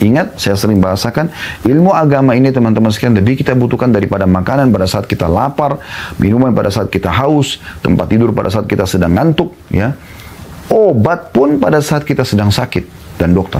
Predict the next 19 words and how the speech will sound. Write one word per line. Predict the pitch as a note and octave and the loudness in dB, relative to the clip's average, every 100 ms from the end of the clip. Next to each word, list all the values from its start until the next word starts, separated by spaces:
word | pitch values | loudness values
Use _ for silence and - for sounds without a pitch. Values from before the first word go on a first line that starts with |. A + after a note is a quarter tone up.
| - | 0
Kenapa? | D3+ F3+ F#3 - - - | 0 0 -2 -6 -12 -6
Karena | C#3 C#3 F#3+ A#3+ - - G3 | -2 0 0 0 -6 -6 0
ilmu | A#3 A#3+ | 4 4
agama | C#3+ C#3+ D#3+ G3 | 2 2 2 0
akan | D3 D#3 | 0 2
memandu | C#3+ C3 D#3 F#3+ D#3+ | 2 4 4 4 4
kita | C#3+ D3+ C#3+ | 2 0 2
mana | B2+ B2 | 2 2
makanan, | B2 A#2+ C#3 D3 D3 - | 0 0 0 0 0 0
mana | F#2 G#2+ | 0 2
minuman, | A2+ A2+ C#3+ D3+ D3+ D#3 - - | 2 2 4 2 2 0 -4 -4
ya, | G2+ C3+ - - - - - | -4 -4 -10 -20 -20 -20 -4
mana | - F2+ A2+ | 0 2 0
tempat | - A2+ A2 - | 2 0 0 -2
istirahat, | G#2+ - A#2+ E3+ D3+ D#3 D3+ - | -4 -2 -2 0 0 -2 -2 -2
mana | F#2+ G2+ | 0 0
obat, | - D3+ E3 D#3 D3+ | 0 2 2 0 0
mana | G#2 G#2+ | 0 2
dokter | A2 E3+ F3 F#3 | 2 0 0 -2